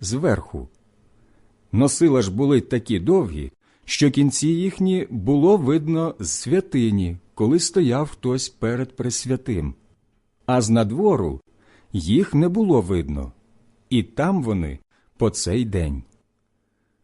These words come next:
У кивоті ж не було нічого, крім двох таблиць, що їх вклав був Мойсей на Хориві, таблиць союзу, що Господь заключив був із синами Ізраїля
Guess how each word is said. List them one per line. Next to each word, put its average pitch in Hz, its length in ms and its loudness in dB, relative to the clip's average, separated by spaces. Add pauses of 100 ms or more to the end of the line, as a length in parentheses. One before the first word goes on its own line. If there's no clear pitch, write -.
(800)
У 127 120 6
кивоті 123 520 2
ж 67 180 -12 (360)
не 117 200 4
було 160 240 4
нічого, 156 580 2
крім 151 400 -4
двох 120 340 -2
таблиць, 123 760 0 (300)
що - 240 -2
їх 196 280 0
вклав 170 540 -4
був 165 400 -4
Мойсей 151 680 -2
на 98 120 -2
Хориві, 95 580 -2 (640)
таблиць 160 420 2
союзу, 98 680 -2 (300)
що - 260 2
Господь 143 460 2
заключив 127 640 0
був 160 320 0
із 101 160 0
синами 156 520 0
Ізраїля 107 720 -2